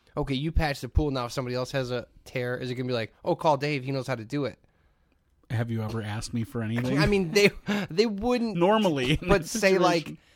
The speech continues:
Speaker 1: y-, you can't. I guess my thing is with, with home remodeling or construction or renovation or repair is just 'cause you did it once, do not, don't get cocky, kid.
Speaker 2: Well,
Speaker 1: Doesn't
Speaker 2: I,
Speaker 1: mean you can do it again.
Speaker 2: it's funny because, like I said, I was a professional house painter,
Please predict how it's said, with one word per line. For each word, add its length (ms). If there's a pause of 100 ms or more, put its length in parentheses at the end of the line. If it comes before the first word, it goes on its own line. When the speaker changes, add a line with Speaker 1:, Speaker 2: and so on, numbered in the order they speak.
(200)
Speaker 1:
y-, 80 (540)
you 560
can't. 500 (920)
I 80
guess 220
my 140
thing 140
is 140
with, 160
with 320
home 280
remodeling 400
or 60
construction 560
or 40
renovation 520
or 60
repair 360
is 220 (240)
just 220
'cause 120
you 120
did 160
it 80
once, 400 (180)
do 160
not, 380
don't 180
get 160
cocky, 320
kid. 320
Speaker 2:
Well, 360
Speaker 1:
Doesn't 200
Speaker 2:
I, 20
Speaker 1:
mean 120
you 80
can 100
do 140
it 80
again. 200
Speaker 2:
it's 160
funny 260
because, 260
like 100
I 60
said, 260
I 80
was 140
a 80
professional 680
house 300
painter, 480